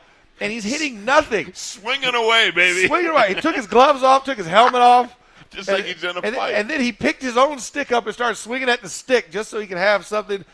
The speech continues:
Speaker 1: an object to swing at.
Speaker 2: I loved when he jumped. <laughs>
Speaker 1: Yeah, he ju-, he jumped around on the stick. <laughs> Yeah, in a circle. It was,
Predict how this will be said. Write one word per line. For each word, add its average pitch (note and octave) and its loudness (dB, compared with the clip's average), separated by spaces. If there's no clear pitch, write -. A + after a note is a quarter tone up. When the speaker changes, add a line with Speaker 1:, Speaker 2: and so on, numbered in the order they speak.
Speaker 1:
an E3+ -4
object F#3+ -2
to E3+ -20
swing G3 -10
at. D3 -4
Speaker 2:
I G3+ -6
loved A3 -2
when F#3+ -6
he D#3+ -6
jumped. E3+ -4
<laughs> - -12
Speaker 1:
Yeah, F#4 2
he - 0
ju-, G#4 2
he C#4+ -6
jumped C4 4
around A#3 2
on A3+ -4
the A3 -12
stick. - -4
<laughs> G4 -2
Yeah, A3 0
in A3+ 2
a F#3 -2
circle. A3 -6
It G3 -6
was, E3+ -8